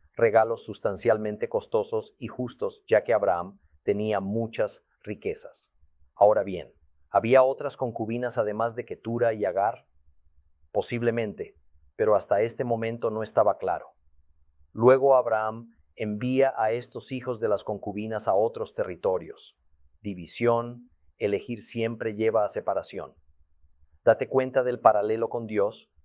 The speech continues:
permitiendo que se desarrollen circunstancias que llevan a la separación necesaria de Abraham y su sobrino Lot. También fíjate a qué dirección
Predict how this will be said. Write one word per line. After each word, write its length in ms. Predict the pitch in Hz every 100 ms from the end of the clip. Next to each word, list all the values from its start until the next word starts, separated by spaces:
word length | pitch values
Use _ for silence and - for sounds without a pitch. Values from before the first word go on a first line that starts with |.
| _ _ -
permitiendo 600 | 113 110 110 120 127 127
que 80 | 117
se 160 | 113
desarrollen 600 | 104 107 110 120 120 120
circunstancias 1040 | 113 113 - 104 - 127 131 120 117 - _ _ _ _ _
que 140 | 113
llevan 300 | 107 113 113
a 60 | 110
la 120 | 107
separación 640 | - 107 110 107 - 113
necesaria 600 | 117 117 107 123 113 120
de 100 | 113
Abraham 560 | 120 117 104 98 113 - _ _
y 100 | 113
su 140 | - 110
sobrino 480 | 98 98 104 98
Lot. 240 | 95 85 - _ _ _ _ _ _ _ - -
También 460 | 120 120 160 170
fíjate 640 | 180 180 180 180 170 170 -
a 200 | 110 -
qué 200 | 151 165
dirección 840 | 165 165 151 - - 165 95 82